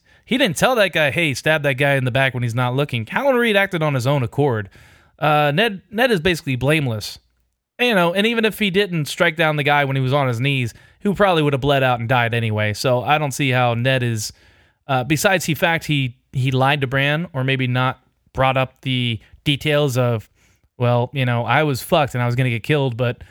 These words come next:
Howland Reed came up behind him and shoved a fucking knife through his throat," you know?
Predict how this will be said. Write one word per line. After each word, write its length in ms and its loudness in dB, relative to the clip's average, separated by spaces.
Howland 340 2
Reed 220 0
came 180 0
up 80 -4
behind 300 2
him 60 0
and 100 -2
shoved 180 0
a 60 -2
fucking 320 -2
knife 220 0
through 100 -2
his 180 -2
throat," 360 -2
you 120 0
know? 240 -2